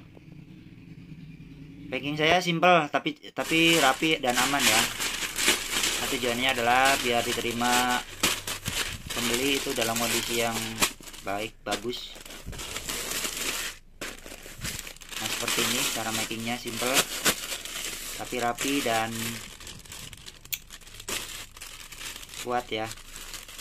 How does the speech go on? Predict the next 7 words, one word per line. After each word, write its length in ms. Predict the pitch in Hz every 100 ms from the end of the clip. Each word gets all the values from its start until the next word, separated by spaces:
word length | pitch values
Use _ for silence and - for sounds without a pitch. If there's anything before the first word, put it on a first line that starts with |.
| - - - - - - - - - - - - - - - - - - - -
Nah, 160 | 113 113
seperti 400 | - 98 113 107
ini. 100 | 107 - - - - - - - - - - - - - - - - - - - - - - - - - - - - - - - - - - - - - - - - - -
Saya 160 | 127 139
menggunakan 460 | 156 143 135 143
label 320 | 151 139 139 156
yang 160 | 143